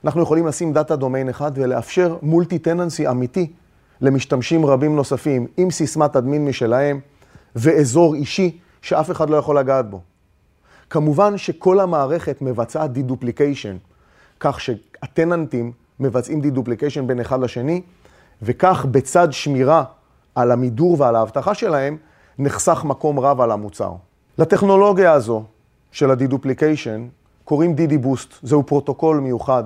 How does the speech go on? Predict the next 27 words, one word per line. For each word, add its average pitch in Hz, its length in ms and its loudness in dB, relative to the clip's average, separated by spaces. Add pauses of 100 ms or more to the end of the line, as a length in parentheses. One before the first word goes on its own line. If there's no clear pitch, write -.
שפותח 123 480 -4
על 107 80 -4
ידי 107 200 -2
דאטה 113 260 -2
דומיין, 107 400 -6
שנרכש 123 580 -2
על 110 80 2
ידי 107 160 2
אי 117 120 2
אם 110 60 -4
סי 120 180 -2
ובהמשך 101 460 -4
על 101 80 0
ידי 101 200 0
דל. 131 240 4 (640)
הוא 180 100 4
מבצע 156 460 4 (300)
source 180 340 2
side 113 240 -2
deduplication 117 680 -4
ברמת 104 360 -8
הקליינט, 143 480 -2 (880)
מעביר 139 580 2 (100)
במולטי 160 540 2
סטרימינג 131 580 -2 (580)
את 139 120 -2
הבלוקים 143 540 2